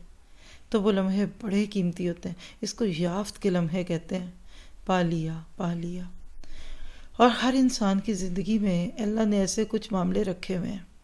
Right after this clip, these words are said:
کہ جس کے بعد وہ بندہ کہہ سکتا ہے کہ "یا رب، تو میرا بندہ اور میں تیرا من-، مالک ہوں۔" یعنی خوشی میں الٹی بات کہہ دیتا ہے،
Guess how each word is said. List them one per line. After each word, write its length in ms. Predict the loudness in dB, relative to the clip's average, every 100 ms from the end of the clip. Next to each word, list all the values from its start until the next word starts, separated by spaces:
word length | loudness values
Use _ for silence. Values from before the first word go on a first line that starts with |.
| -20 -20 -20 -20 -20 -20 -20 -20 -20 -20 -20 -4
کہ 100 | -2
جس 280 | 2 0 2
کے 160 | 2
بعد 260 | 4 4 4 2
وہ 80 | 0
بندہ 280 | 4 4 2
کہہ 160 | 2 2
سکتا 460 | 0 -4 -2 0 0
ہے 60 | -4 -14 -20 -20 -20 -20 -6
کہ 100 | 2
"یا 300 | 6 8 10
رب، 180 | 10 6 2 -12 -16 -14 0
تو 120 | 2
میرا 220 | 4 4
بندہ 360 | 4 2 2 2
اور 140 | 2
میں 180 | 0 -2
تیرا 280 | -2 -4 -4
من-، 160 | -4 -6 -6
مالک 500 | -2 0 0 -2 -4
ہوں۔" 100 | -8 -10 -18 -20 -8 2
یعنی 140 | 2
خوشی 460 | 2 0 0 2 2
میں 120 | 6
الٹی 320 | 4 6 4
بات 280 | 6 4 4
کہہ 160 | 2
دیتا 360 | 4 0 0
ہے، 40 | -4